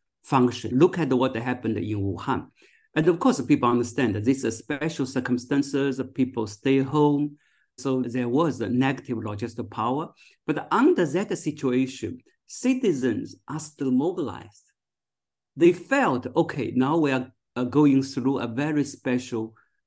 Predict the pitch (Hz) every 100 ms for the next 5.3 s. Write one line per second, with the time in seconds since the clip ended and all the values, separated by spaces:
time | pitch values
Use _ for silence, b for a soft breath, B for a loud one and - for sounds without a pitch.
0 | - 104 139 131 123 117 101 131 127 147
1 | 190 - _ - 170 180 185 170 165 147
2 | - 131 170 247 185 165 156 151 135 135
3 | 123 131 104 120 113 110 117 131 135 127
4 | 123 123 131 117 - 127 127 127 175 180
5 | 95 -